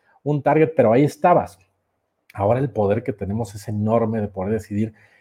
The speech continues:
qué consumo en todo tipo de, de plataformas y, y, y, y momentos, espacios, sabores y colores. Entonces,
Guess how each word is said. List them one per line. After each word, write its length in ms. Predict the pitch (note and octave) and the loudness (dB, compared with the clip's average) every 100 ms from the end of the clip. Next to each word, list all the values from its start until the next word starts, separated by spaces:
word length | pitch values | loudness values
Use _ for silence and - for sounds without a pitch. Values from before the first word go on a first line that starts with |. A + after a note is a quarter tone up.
| _ | _
qué 160 | - A2+ | -8 -6
consumo 680 | - A2 - C3 D#3 A#2+ E2 | -4 -4 -4 0 0 0 -4
en 100 | E2+ | 0
todo 220 | A#2 F3 | 0 0
tipo 300 | A#2+ B2+ B2 | -4 -2 0
de, 240 | G#2 F2 - _ _ - | 0 -4 -10 _ _ -8
de 160 | F#2 | -6
plataformas 920 | F#2 F#2 F#2 F#2 B2 C3 B2+ G2 - G2 | -4 -6 -4 -2 2 2 2 -4 -8 -10
y, 140 | F2+ | -10
y, 440 | F#2+ F2+ - F#2 F2+ | -10 -10 -8 -10 -8
y, 120 | G2 | -6
y 40 | F#2+ | -4
momentos, 560 | F#2+ G2+ A#2+ G2+ - | -2 -2 -2 -4 -8
espacios, 420 | - - A2+ A#2+ - | -10 -6 -6 -6 -6
sabores 340 | G#2+ A2+ - | -4 -4 -6
y 40 | |
colores. 420 | - - A#3 - - _ - _ | -4 2 2 2 -6 _ -20 _
Entonces, 640 | _ D3+ C3+ E3 D#3 - | _ 2 4 2 2 -4